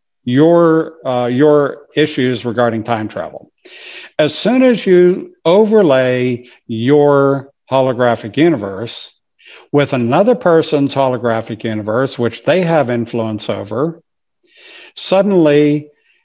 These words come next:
now you're causing a, now you're causing a problem because you're no longer in agreement.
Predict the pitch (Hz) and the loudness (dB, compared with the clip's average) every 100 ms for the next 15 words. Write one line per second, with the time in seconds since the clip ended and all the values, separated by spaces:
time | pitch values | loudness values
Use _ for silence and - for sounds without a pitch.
0 | _ 202 113 151 180 202 196 175 165 147 | _ -6 -2 2 4 4 4 2 0 -2
1 | 139 139 135 135 135 139 - 123 143 170 | 0 0 -2 0 0 -2 -4 -2 2 2
2 | 175 175 127 127 131 131 - 113 113 117 | 0 0 -2 -2 -4 -6 -2 -2 -2 -2
3 | 117 113 127 - 127 123 127 127 127 127 | -2 -2 -4 -2 -2 -2 -2 -2 0 0
4 | 123 120 113 117 117 165 156 104 - | 0 0 -2 -4 0 2 2 0 -10